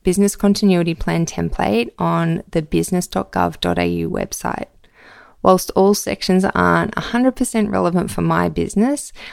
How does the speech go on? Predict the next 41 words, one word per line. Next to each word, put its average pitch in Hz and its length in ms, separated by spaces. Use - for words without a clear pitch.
I 185 60
found 185 260
it - 80
really 196 260
thought-provoking 170 1200
and 165 520
to - 100
be 160 160
a 165 80
thorough 220 380
template 165 800
that - 200
I 170 120
would 185 200
recommend 196 460
you 180 80
having 165 280
a 85 80
look - 160
at - 160
too - 380
if - 160
you 170 60
don't 160 300
have - 180
other - 220
resources - 680
at - 200
your 165 60
disposal. - 680
Whilst 185 300
all 196 240
sections 185 500
aren't 175 500
a - 60
hundred 254 340
percent 220 360
relevant 180 400
for - 100
my 165 260
business, 196 640